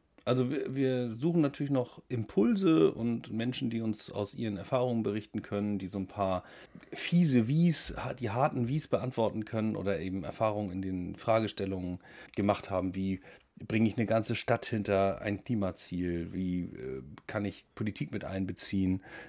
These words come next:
wie kann ich, äh, besser mit dem Handwerk zusammenarbeiten oder lokale Lobbyarbeit machen, äh, wie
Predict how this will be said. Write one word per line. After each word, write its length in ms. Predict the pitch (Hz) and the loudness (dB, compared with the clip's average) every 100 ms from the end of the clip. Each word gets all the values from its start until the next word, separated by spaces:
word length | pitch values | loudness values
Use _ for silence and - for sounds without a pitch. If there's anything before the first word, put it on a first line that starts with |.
| - | -12
wie 120 | 104 | -8
kann 180 | 101 110 | 0 2
ich, 400 | 107 101 - - | 2 0 -6 -6
äh, 300 | 113 101 98 - - - - | 4 6 4 2 -18 -20 -18
besser 400 | - 85 120 143 | -6 2 4 6
mit 80 | 143 | 4
dem 140 | 117 | 2
Handwerk 340 | 117 113 101 | 2 4 4
zusammenarbeiten 800 | - 98 95 98 90 92 92 104 | 4 -2 0 0 0 2 0 0
oder 160 | 101 104 | 0 2
lokale 340 | 107 113 113 | 0 0 2
Lobbyarbeit 580 | 95 98 101 92 87 87 | 2 0 0 0 -2 -2
machen, 560 | 92 85 - 87 90 69 | -4 -6 -6 -6 -6 -6
äh, 180 | 90 101 | -8 -6
wie 180 | 110 | -6